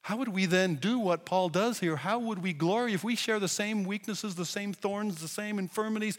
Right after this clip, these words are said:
How would we then live in that? Well, that's what Andrew was describing with his dad, Louis Palau. He's keen for heaven as ever.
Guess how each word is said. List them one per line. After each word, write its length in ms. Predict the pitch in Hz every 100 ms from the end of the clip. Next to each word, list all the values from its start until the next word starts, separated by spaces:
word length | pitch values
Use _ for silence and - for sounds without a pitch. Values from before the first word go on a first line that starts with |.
| 254 -
How 260 | - 247
would 340 | 233 202 208 165
we 240 | 175 185
then 320 | 135 170 165
live 240 | 147 160 151
in 220 | 151 135
that? 340 | 135 117 - - _ - _ - - _ _ _ _ _ _ _ _ _ _ _ _ _ _ _ _ _ _ _ - -
Well, 120 | 107
that's 200 | 113 120
what 80 | 120
Andrew 260 | 117 131 120
was 160 | 110
describing 680 | - 113 - 117 117 120 117 107
with 160 | 113
his 140 | 110 98
dad, 260 | 120 131
Louis 240 | 110 113 113
Palau. 480 | - 120 151 123 - _ _ _ _ _ _ _ _ _ _ _ _ _ _ _ _
He's 220 | - 110 -
keen 340 | - 143 156
for 120 | 151
heaven 240 | 139 151 156
as 120 | 131
ever. 300 | 120 113